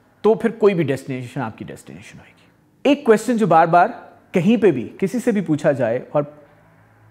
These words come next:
आप सवाल उठाएं कि आप हैं कौन, तो काफ़ी खामोशी होती है शुरू में। उस खामोशी में से बहुत सारे सब-, सवालों के जवाब आपको मिल जाते हैं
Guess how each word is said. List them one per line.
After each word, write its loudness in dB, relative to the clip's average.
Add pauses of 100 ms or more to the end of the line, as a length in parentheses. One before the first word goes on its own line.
आप -2 (100)
सवाल 4
उठाएं -4
कि -4 (100)
आप -2
हैं -2
कौन, -6 (680)
तो 0
काफ़ी -2
खामोशी -2
होती -4
है -8
शुरू -14
में। -20 (760)
उस -2
खामोशी 0
में 0
से -2
बहुत -4
सारे 2
सब-, -6
सवालों 0
के -4
जवाब -2
आपको -16
मिल -12
जाते -10
हैं -12